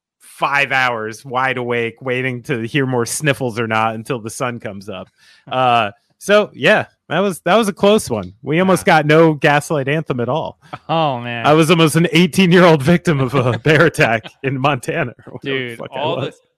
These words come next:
Speaker 2: In school, growing up up there, we would have, like, you know, you know how, like, they have, like, fire drills and stuff like that?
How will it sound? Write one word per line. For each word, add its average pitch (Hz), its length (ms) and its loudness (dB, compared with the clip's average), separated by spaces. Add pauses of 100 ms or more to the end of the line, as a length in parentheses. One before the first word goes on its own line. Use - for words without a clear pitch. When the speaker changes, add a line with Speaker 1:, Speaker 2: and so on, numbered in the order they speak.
(440)
Speaker 2:
In 190 540 -2
school, 139 760 -12
growing 139 320 -10
up 147 180 -8
up 147 160 -14
there, 151 220 -8
we 143 180 -12
would 156 160 -12
have, 139 280 -8
like, 139 260 -10
you 131 180 -12
know, 170 120 -6
you 156 120 -10
know 160 60 -2
how, 131 160 -10
like, 120 180 -10
they 123 80 -10
have, 110 120 -10
like, 101 140 -16 (100)
fire 170 280 -4
drills 147 300 -8
and 139 100 -14
stuff - 220 -14
like 131 140 -16
that? 135 160 -8